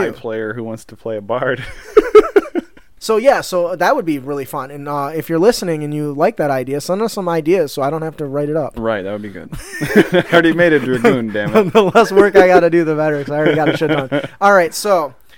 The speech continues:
Speaker 1: now, as you're going forward, uh, there's a lot of features that exist with each class, and while there, we've discussed there's really no formula to perfectly design a new or replacement class features,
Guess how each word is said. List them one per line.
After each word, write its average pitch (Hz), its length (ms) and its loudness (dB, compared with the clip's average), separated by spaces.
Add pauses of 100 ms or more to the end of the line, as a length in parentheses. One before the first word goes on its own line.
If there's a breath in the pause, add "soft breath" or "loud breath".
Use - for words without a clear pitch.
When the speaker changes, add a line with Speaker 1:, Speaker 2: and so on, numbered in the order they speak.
(160 soft breath)
Speaker 1:
now, 190 300 -2
as 170 200 -2
you're 190 80 0
going 240 240 2
forward, 180 440 -2
uh, 147 380 -2
there's 214 340 -6
a 185 60 -2
lot 165 280 0
of 185 120 -2
features 160 440 -8
that 147 140 -6
exist 135 360 -12
with 135 100 -12
each 135 220 -12
class, 139 480 -8
and 127 320 -14 (300 soft breath)
while 151 160 -2
there, 160 180 -6
we've 147 300 -8
discussed 170 300 -4
there's 147 140 -10
really 160 160 -4
no 147 140 -8
formula 147 560 -8
to 131 480 -12 (100)
perfectly 175 400 -2
design 151 400 -4
a 139 80 -8
new 147 280 -6
or 139 140 -4
replacement 143 540 -8
class 139 260 -8
features, 147 440 -10